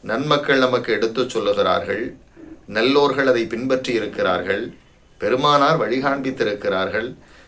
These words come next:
இதையும் மீறி என்ன ஆதாரம் வேண்டும்? ஆதாரம் கேட்பவர்களெல்லாம் இன்று சேதாரமாகி நடுத்தெருவில் நின்று கொண்டிருப்பதை நாம் பார்க்கிறோமா, இல்லையா? கண்ணியத்துக்குரிய சகோதர பெரியோர்களே,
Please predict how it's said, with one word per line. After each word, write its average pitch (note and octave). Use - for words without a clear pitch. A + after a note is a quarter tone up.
இதையும் D3+
மீறி D#3
என்ன D3
ஆதாரம் C3
வேண்டும்? B2
ஆதாரம் A2+
கேட்பவர்களெல்லாம் A2+
இன்று G2+
சேதாரமாகி B2+
நடுத்தெருவில் A2
நின்று G#2
கொண்டிருப்பதை G2
நாம் F2+
பார்க்கிறோமா, F#2+
இல்லையா? F2+
கண்ணியத்துக்குரிய A2
சகோதர G#2
பெரியோர்களே, G#2